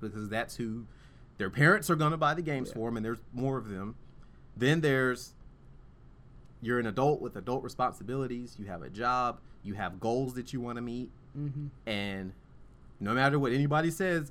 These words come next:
Speaker 1: gaming costs money. So then you look, you go, "Do I want this, or do I want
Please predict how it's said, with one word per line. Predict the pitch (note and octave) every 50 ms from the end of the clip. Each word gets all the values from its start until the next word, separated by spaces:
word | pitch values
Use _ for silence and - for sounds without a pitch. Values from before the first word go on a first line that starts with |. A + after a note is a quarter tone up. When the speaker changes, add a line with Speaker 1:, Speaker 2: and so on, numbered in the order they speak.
| A2+ G2+
Speaker 1:
gaming | F#2+ A#2 A2 A2+ A#2 A#2+ B2 B2
costs | A#2 - B2 A2 A2 A2+ -
money. | - D3+ G3 D3+ F#2 D#2+ E2+ - - - - - - - - -
So | - - A2 G2
then | G2+ C3+ C#3
you | C#3 D3 D3
look, | D3 E3 F#3 F#3 - -
you | C3+ C3
go, | B2+ C3+ B2+ A#2+ A#2 A2+ G#2+ - - - - - - - -
"Do | - A2 -
I | B2 C3+ D3+
want | E3+ E3+ G3 A3 B3+ - - C#3 C3+
this, | F3 B3 G#3 E3 F3+ - - - - - - - - - - - - - - - - - -
or | B2 A#2+
do | A2+ B2 B2+ B2+
I | B2 B2+ B2+
want | A#2+ A2+ A#2+ A#2 A#2 -